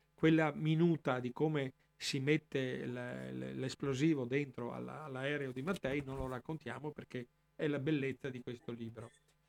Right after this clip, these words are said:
Però abbiamo un altro azionista, a un certo punto, ripeto, che entra in questa, in questa società,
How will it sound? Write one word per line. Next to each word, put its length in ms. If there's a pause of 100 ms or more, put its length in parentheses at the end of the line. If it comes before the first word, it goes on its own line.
(180)
Però 200
abbiamo 320
un 100
altro 240
azionista, 580
a 40
un 60
certo 180
punto, 240
ripeto, 340
che 220
entra 300
in 120
questa, 320
in 160
questa 280
società, 540